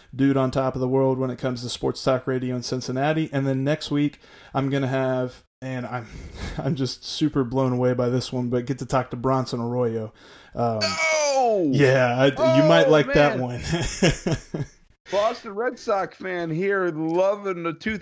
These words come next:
Speaker 2: any two thousand four Red Sox, and is, I'm loving it. And, and I will say that when they pulled that trade off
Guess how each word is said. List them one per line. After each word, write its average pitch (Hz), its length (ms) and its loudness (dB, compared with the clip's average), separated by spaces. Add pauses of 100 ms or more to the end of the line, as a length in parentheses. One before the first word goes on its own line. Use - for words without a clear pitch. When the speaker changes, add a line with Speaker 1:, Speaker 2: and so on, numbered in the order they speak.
(100)
Speaker 2:
any 214 320 -2
two 208 220 -6
thousand 190 540 -2
four 202 180 -2
Red 208 240 -2
Sox, 147 460 -2
and 131 300 -8 (440)
is, 131 400 0
I'm 135 380 0
loving 180 320 0
it. 107 160 -2
And, 147 260 -2 (100)
and 147 280 0
I 143 180 0
will 156 200 0
say 202 320 0
that 139 260 -4 (260)
when 139 260 -4
they 160 140 -2
pulled 175 320 -4
that 151 200 0
trade 160 380 -2
off 139 460 -2